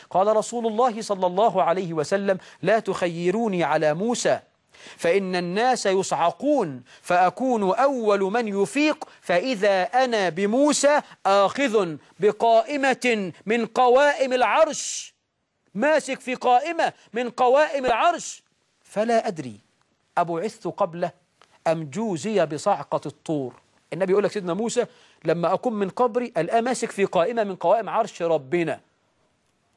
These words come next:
هل ممكن يؤول العرش هنا بأنه السلطان ملك ربنا؟ هو الملك له قوائم؟ سبحان الله العظيم. قال تعالى: "الذين يحملون العرش".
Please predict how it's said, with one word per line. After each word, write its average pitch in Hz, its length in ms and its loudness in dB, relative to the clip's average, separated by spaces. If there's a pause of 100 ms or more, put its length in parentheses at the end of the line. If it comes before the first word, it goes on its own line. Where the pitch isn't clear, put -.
(240)
هل 175 160 0
ممكن 214 460 -4
يؤول 208 540 0
العرش 190 360 -2
هنا 196 300 -4 (200)
بأنه 196 180 0
السلطان 214 540 0 (340)
ملك 240 260 0
ربنا؟ 196 460 -2 (1120)
هو 170 180 0
الملك 226 280 0
له 226 220 2
قوائم؟ 233 480 2 (540)
سبحان 190 380 0
الله 185 180 0
العظيم. 170 400 -2 (1500)
قال 180 240 2
تعالى: 170 380 0 (320)
"الذين 247 720 0
يحملون 285 1200 2
العرش". 277 800 2